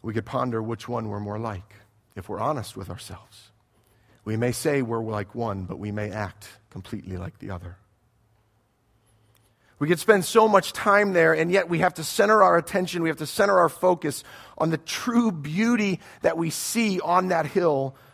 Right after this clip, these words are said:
so long ago. What is so beautiful to me here is that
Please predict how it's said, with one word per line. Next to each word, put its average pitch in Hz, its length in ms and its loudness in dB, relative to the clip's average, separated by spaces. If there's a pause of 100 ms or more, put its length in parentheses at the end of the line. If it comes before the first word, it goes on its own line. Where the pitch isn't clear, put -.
so 147 260 -2
long 131 240 0
ago. 104 380 -6 (2000)
What 170 80 4
is 165 80 2
so 233 340 6
beautiful 185 600 0
to - 140 -4
me 151 180 0
here 156 240 0
is 143 160 0
that 139 220 -2